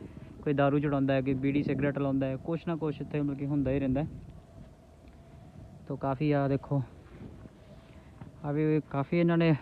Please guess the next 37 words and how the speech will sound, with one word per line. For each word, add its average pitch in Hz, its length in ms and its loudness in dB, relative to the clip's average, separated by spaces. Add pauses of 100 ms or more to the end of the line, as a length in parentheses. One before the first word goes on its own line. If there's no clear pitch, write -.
(240)
ਆਪਣੇ 151 220 -4
ਬਜ਼ੁਰਗਾਂ 147 360 4
ਦੀ 147 60 6
ਯਾਦ 143 160 4
ਵਿੱਚ 139 160 -2
ਕਾਫੀ 147 200 0
ਵਧੀਆ 147 260 0
ਬਣਾਈ 185 240 2
ਹੋਈ 143 220 4
ਹੈ। 208 60 4 (1080)
ਤੋ 139 340 -4 (260)
ਕਾਫੀ 147 140 0
ਵਧੀਆ 143 300 2
ਹੈ, 156 180 2 (880)
ਕਾਫੀ 147 360 -4 (160)
ਲੋਕ 139 220 -4
ਬਣਾਉਂਦੇ 143 440 0
ਆ, 143 100 -4 (1800)
ਕਾਫੀ 147 260 -6
ਬਣੀਆਂ 143 260 0
ਹੋਈਆਂ। 139 320 0 (280)
ਆ 143 40 -2
ਵੀ 147 140 -2
ਦੇਖੋ, 143 380 -2 (1600)
ਆ - 20 -8
ਵੀ 139 260 -4
ਹੈ, 139 180 -6 (320)
ਆ 151 240 -4
ਕਿਸੇ 147 260 -4
ਨੇ 156 100 2
ਬੈਠਣ 156 220 0
ਨੂੰ 151 100 2
ਕੁਰਸੀ 151 240 -2
ਵੀ 175 80 0
ਲਾਈ 151 180 2
ਹੋਈ 147 220 2
ਆ, 135 80 0